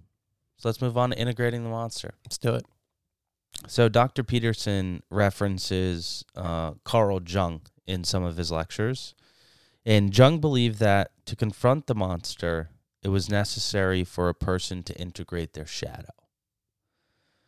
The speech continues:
Speaker 1: The shadow is those parts of the individuals that are hidden in the unknown.
Speaker 2: Ooh.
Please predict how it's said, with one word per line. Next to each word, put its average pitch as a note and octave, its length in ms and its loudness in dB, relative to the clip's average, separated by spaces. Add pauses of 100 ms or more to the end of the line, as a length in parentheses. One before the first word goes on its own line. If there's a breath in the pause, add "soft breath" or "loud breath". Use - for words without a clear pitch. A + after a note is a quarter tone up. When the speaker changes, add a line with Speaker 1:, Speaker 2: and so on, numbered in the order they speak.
(280)
Speaker 1:
The A2+ 80 4
shadow G#2 760 6 (220)
is F2+ 680 0
those G2+ 280 2
parts - 420 0
of F#2 100 -4
the G2 120 0
individuals E2+ 920 -2
that E2+ 180 0
are D#2+ 240 0
hidden E2+ 520 -4 (220)
in F2 100 -10
the E2+ 120 -4
unknown. D#2 520 -8 (1160)
Speaker 2:
Ooh. F#2+ 720 6